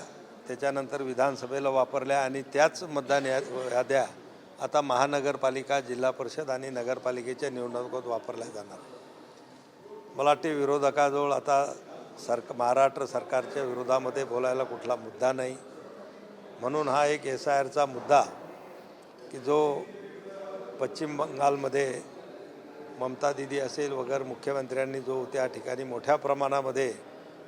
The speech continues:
त्यांनी त्याचं भांडवल करायचा प्रयत्न केला आणि जे घुसखोरी करून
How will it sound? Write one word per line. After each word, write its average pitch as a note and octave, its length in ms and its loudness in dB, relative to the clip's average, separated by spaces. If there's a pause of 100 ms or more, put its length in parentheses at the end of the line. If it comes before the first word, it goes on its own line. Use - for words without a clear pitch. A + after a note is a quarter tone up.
त्यांनी C3+ 240 -2
त्याचं C#3 280 -2
भांडवल B2+ 400 0
करायचा C#3+ 380 4
प्रयत्न C3 380 -4
केला B2+ 340 0 (720)
आणि C#3+ 240 -2
जे D3+ 420 0 (1040)
घुसखोरी E3+ 500 2
करून D3+ 380 2